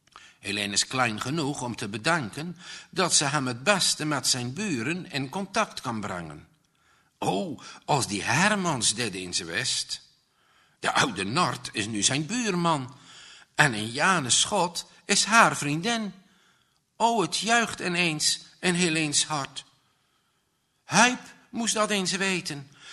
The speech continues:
Wat zou hij opkijken, die Huip?" Als ze naar huis gaat, wil Jane haar een eindje wegbrengen. Maar Helene heeft andere plannen. Ze vertelt Jane in de gauwigheid dat hun buren ook mensen zijn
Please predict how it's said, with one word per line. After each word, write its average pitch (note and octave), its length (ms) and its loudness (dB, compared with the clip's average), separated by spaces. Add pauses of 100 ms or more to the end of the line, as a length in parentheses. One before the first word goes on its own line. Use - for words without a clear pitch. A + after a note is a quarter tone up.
Wat - 180 2
zou B2+ 240 6
hij C#3 260 0
opkijken, G3 720 2
die F3 180 0
Huip?" F#3+ 420 -2 (1600)
Als A#3+ 240 -2
ze E3 120 0
naar A2 200 -2
huis E3 380 -2
gaat, C3+ 420 -4 (380)
wil D3+ 220 2
Jane F3 440 2
haar C#3 340 0
een A#2 140 -4
eindje A#2+ 340 -6
wegbrengen. F2+ 720 -8 (360)
Maar A2 240 -2
Helene A#2+ 500 -2
heeft A2 300 -8
andere B2 400 -4
plannen. F2 480 -10 (420)
Ze - 180 2
vertelt G3 540 0
Jane F#3 440 4
in C#3 120 -2
de G#2+ 100 -4
gauwigheid E3+ 760 0 (300)
dat F#3 280 2
hun C3 280 -2
buren E3 500 0
ook C#3 220 -2
mensen D#3+ 540 2
zijn B2 380 -2